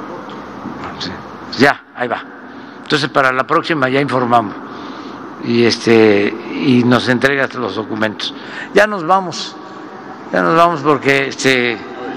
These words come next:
eh, bueno, que sea una, eh, como dice en mi pueblo, no le hace que sea una,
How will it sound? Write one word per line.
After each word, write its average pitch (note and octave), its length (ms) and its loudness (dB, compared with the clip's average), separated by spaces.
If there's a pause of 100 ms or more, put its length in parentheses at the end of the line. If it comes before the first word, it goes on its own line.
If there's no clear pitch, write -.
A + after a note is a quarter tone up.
(580)
eh, C3+ 600 2
bueno, F3+ 220 6
que D3+ 80 2
sea E3+ 120 4
una, E3+ 340 2 (1400)
eh, B2 840 0
como C#3 140 4
dice D#3+ 180 6
en C#3+ 80 6
mi C3+ 80 4
pueblo, D#3 320 4
no E3 140 4
le E3 120 6
hace D#3 280 2
que A#2+ 140 -2
sea C3+ 120 -4
una, B2+ 380 2